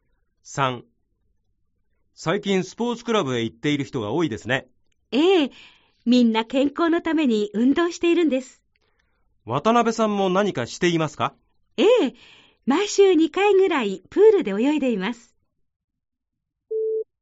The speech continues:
Speaker 2: 女の人は健康のためにプールへ行っています。
Speaker 1: 四。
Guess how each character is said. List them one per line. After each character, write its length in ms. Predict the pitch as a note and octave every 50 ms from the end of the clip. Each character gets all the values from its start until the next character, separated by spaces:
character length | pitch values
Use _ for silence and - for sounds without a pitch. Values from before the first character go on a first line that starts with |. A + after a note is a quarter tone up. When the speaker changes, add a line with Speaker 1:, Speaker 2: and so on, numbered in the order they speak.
| _ _ _ _ _ _ _ _ _ _ _ _ _ _ _ _ _ _ _ _ _ _ _ _ _ _ _ _ _ _
Speaker 2:
女 340 | - F#3+ B3+ E4+ F4 F4+ F4
の 140 | D4+ D#4 E4
人 280 | - - - - B3+ G3
は 200 | F3 E3 - - _ _ _ _ _ -
健 160 | - C4 D#4
康 260 | F#4+ F#4+ - E4+ E4+
の 140 | D#4 D#4+ D#4
た 160 | D4+ D4+ D4+
め 140 | C4+ C#4 A3+
に 220 | G3 F3+ E3+ F3 - _ _ _
プ 100 | - C4+
ー 120 | G4 G#4 G4
ル 200 | D#4+ B3+ G3+ F3
へ 100 | E3 E3
行 80 | E3+
っ 40 | -
て 200 | _ _ - A#3
い 140 | G#3 G3+ F#3
ま 160 | E3 E3 G3
す。 180 | - - - _ _ _ _ _ _ _ _ _ _ _ _ _ _ _ _ _ _ _ _ _ _ _ _ _ _ _ _ _ _ _ _ _ _ _ _ _ _ _ _ _ _
Speaker 1:
四。 340 | A2 B2 C#3 C3 G2+ D2